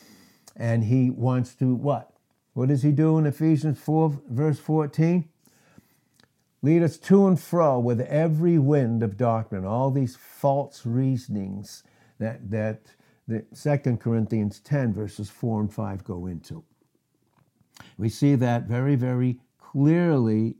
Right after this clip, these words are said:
in the scriptures. And so the whole second epistle of Corinthians was written to a, a local assembly, a group of people in a local assembly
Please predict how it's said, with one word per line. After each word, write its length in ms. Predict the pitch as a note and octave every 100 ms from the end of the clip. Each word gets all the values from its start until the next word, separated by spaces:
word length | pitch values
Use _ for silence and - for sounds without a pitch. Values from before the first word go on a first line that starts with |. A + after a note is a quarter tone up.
| -
in 220 | A2+ A2
the 100 | G#2+
scriptures. 680 | - C#3+ C#3+ - F#2 - - _ _ _ _ _ -
And 160 | B2+ B2+
so 260 | C#3+ C3
the 140 | B2 A#2
whole 540 | C#3+ F#3 G3 G3+ G3 _
second 640 | - E3+ E3+ E3+ D#3+ D#3+ -
epistle 720 | B2+ G#2+ - E3+ - B2 A2+ - _ _
of 180 | B2+ A#2
Corinthians 680 | B2+ D3+ D#3+ B2+ A2 A2+ - _
was 320 | B2+ B2+ F#2+
written 560 | G#2 A#2 F3 E3+ G2 E2 - _ _ _ _ _ _ _ _ _ _ _ _ _ _ _ _ _ _ _ _ _ _ _ _ _ _ _
to 240 | - F3
a, 180 | D#3+ A#2+ - - -
a 60 |
local 480 | C3 D#3 A3 G#3+ F3+
assembly, 680 | D#3+ - F#3 E3 G2+ G#2 A2
a 140 | C3+
group 420 | B2+ C#3 F#3 G3 -
of 240 | C#3 A#2
people 420 | - F#3+ - A#2+ -
in 120 | B2+
a 60 | B2
local 440 | E3 F#3+ D#3 C3
assembly 580 | B2 D#3+ D#3+ A2 A2+